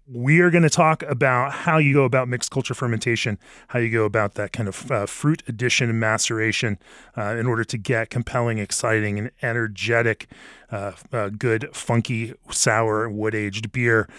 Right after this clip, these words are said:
Um, before we talk about that, for years, G and D Chillers has chilled the beers you love, partnering with three thousand plus breweries across the country. They're proud of the cool partnerships they've built over the past thirty years.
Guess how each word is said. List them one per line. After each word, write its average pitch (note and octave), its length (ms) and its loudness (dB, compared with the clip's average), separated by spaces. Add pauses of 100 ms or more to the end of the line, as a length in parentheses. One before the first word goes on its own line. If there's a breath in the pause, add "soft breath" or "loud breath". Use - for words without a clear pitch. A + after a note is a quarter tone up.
(200 loud breath)
Um, A2 200 0
before A3 400 6
we G3+ 100 6
talk B2+ 240 4
about B2 240 2
that, B2+ 220 2
for D3+ 120 -2
years, D3 480 6
G D3 200 6
and F3+ 80 8
D D#3+ 100 4
Chillers F#3+ 440 6
has D3 100 0
chilled A3 360 6
the F3 60 2
beers D#3+ 320 6
you D3+ 80 8
love, C#3+ 420 6 (400 soft breath)
partnering D3 380 4
with B2 100 2
three C3+ 200 -2
thousand A#2 320 2
plus A2 240 -4
breweries G2+ 260 -6
across G2+ 300 -6
the - 80 -20
country. B2 400 -2
They're G#2+ 120 0
proud D#3+ 320 4
of D#3 60 2
the C3 80 0
cool D#3+ 240 2
partnerships C#3 560 0
they've A2+ 200 0
built A2+ 260 0
over D#3 200 2
the F3 80 4
past G2+ 360 0
thirty G#2 200 -2
years. G#2+ 400 0